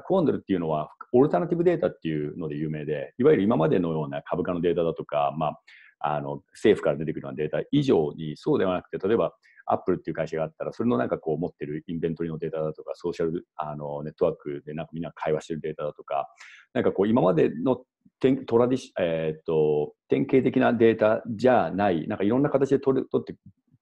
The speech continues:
くることができると。例えば会社に対するデータだったりとか、まあ、自分のポートフォリオに対するデータですね。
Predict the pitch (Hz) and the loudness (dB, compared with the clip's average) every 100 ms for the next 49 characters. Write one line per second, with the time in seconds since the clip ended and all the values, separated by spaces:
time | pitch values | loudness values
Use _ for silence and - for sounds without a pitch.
0 | _ - 82 76 69 - 76 - - 76 | _ -8 -6 -4 -8 -10 -16 -12 -10 -10
1 | - 80 78 76 78 71 69 67 67 71 | -8 -8 -8 -8 -8 -8 -10 -10 -8 -10
2 | - 71 - 69 64 - - - - 73 | -10 -14 -12 -10 -10 -12 -20 -20 -12 -10
3 | 78 78 80 78 80 71 67 64 - 67 | -8 -4 -4 -4 -4 -6 -8 -12 -12 -10
4 | 67 65 _ | -10 -12 _